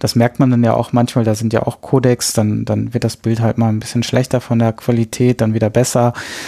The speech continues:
Das sind halt die Momente, wo dann im Hintergrund vielleicht n-,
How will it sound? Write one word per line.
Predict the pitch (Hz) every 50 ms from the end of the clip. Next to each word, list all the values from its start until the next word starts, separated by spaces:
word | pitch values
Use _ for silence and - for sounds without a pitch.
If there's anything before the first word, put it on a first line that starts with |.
| - - -
Das | - 123 - -
sind | 131 120 117
halt | 117 113 113 113 110 -
die | 120 120
Momente, | 117 117 117 113 113 117 131 127 120 113 113
wo | 117 113
dann | 117 110 110
im | 110 110
Hintergrund | 117 120 127 127 113 110 - 113 113 113 110 110 -
vielleicht | - - - 117 117 - -
n-, | 127 120 117 120